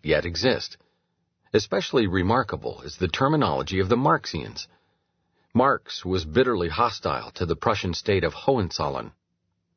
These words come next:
To make it clear that the state which he wanted to see omnipotent and totalitarian was not that state whose rulers resided in Berlin, he called the future state of his program not state,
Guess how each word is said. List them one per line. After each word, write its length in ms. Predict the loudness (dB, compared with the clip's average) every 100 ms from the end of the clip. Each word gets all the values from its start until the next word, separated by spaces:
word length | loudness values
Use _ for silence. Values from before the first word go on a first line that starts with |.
| _ _
To 100 | 0
make 280 | 4 4 4
it 160 | 0 0
clear 520 | 0 2 2 -2 -6 -4
that 140 | -2
the 80 | -2
state 360 | 0 2 2 2
which 200 | 0 2
he 180 | 2
wanted 380 | 4 4 2 0
to 100 | -2
see 280 | 0 0 2
omnipotent 760 | 2 2 2 2 0 0 -2 -2
and 220 | -2 0
totalitarian 920 | 0 2 2 0 2 2 2 -2 -10 -2
was 220 | 0 0
not 300 | 0 0 0
that 220 | -2 -2
state 400 | -2 0 0 -2 0
whose 240 | 0 0
rulers 460 | 2 2 2 -2 -2
resided 480 | 0 2 2 0
in 140 | -4 -2
Berlin, 520 | -2 0 2 0 -4 _ _ _ _ _ _
he 220 | 0 0 2
called 360 | 0 0 2
the 80 | 0
future 380 | 0 0 2 -2
state 320 | 2 2 2
of 100 | 2
his 200 | 0 -2
program 640 | 0 2 0 -4 -8 -4 0
not 260 | 0 -2
state, 440 | -4 0 2 0